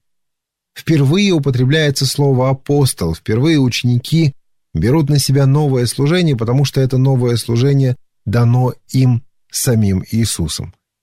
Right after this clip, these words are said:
И сегодня есть люди, которые скажут вам о том, что вот у нас тоже власть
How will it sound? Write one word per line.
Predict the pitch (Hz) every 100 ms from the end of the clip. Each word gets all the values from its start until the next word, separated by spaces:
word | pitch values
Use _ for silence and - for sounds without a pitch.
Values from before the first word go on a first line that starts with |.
| _ _ _ _ -
И | 165
сегодня | 226 262 208
есть | 196 -
люди, | 214
которые | 143 135 151
скажут | 135 - 175 151 135
вам | 131 143
о | 127
том, | 156 135
что | -
вот | 98 139 185 135
у |
нас | 143 147 -
тоже | 170 170 151
власть | 127 117 143 151 135 - -